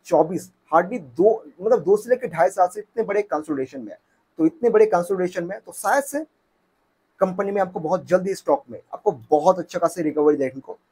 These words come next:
मिल सकता है। और ऊपर से आपको पता है, इस स्टॉक का nature भी इसी प्रकार, अगर आप इसके मैक्सिमम परफॉर्मेंस को देखोगे, तो दो हज़ार सोलह से लिस्टिंग है, लिस्ट होने के बाद स्टॉक एक साल चला नहीं, उसके बाद जो तेजी आया डेढ़ सौ दो सौ परसेंट की,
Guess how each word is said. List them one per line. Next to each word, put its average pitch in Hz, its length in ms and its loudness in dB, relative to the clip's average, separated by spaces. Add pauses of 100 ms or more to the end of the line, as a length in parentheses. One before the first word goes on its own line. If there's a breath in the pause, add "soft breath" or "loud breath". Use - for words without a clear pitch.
(200)
मिल 151 180 4
सकता 117 260 -4
है। 143 40 2
और 165 60 2
ऊपर 190 180 2
से 208 120 -2
आपको 196 180 -6
पता 196 120 -6
है, 196 60 0
इस 196 60 -6
स्टॉक - 240 -2
का 208 60 -2
nature 160 340 -2
भी 185 100 -14
इसी 185 180 -14
प्रकार, 165 300 -4 (380)
अगर 156 140 2
आप 180 200 6
इसके 208 200 0
मैक्सिमम 202 640 0 (280)
परफॉर्मेंस 190 640 -2
को 202 100 0
देखोगे, 160 320 -2
तो - 340 -18
दो 170 100 2
हज़ार 190 140 4
सोलह 185 300 0
से 202 140 -4
लिस्टिंग 180 300 -8
है, 247 140 -8 (400)
लिस्ट 214 220 0
होने 226 160 6
के 214 80 6
बाद 220 140 8
स्टॉक 220 260 0
एक 196 160 0
साल 202 160 2
चला 180 260 2
नहीं, 190 220 -8
उसके 196 220 -8
बाद 202 180 4 (260)
जो 214 60 4
तेजी 196 380 0
आया 208 180 2 (340)
डेढ़ 160 220 4
सौ 202 120 0
दो 190 100 2
सौ 185 140 -6
परसेंट 180 320 -4
की, 196 80 -6